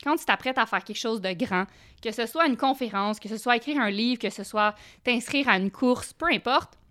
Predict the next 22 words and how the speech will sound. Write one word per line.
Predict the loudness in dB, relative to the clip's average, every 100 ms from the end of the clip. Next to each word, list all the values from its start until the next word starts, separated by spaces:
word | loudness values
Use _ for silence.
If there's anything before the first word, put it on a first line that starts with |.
| _ _ _ _ _ -18
c'est | -4 0
un | 2
mix | 4 4 2 -2 -2
d'émotions. | 0 0 -2 -6 -6 _ _ _ -10
Fait | -2
qu'il | 0
y |
a | 2
l'excitation, | 2 0 2 4 4 4 0 2
il |
y | 4
a |
la | 4
joie, | 2 2 4 4
mais | 2
c'est | -2 0
mélangé | 2 4 4 4 0 2
avec | 0 0 -2
la | -2
peur, | 2 6 10 10 10 6
avec | 2 -2
l'anxiété. | -2 -4 -4 -4 -6 -2 0 2 0 -2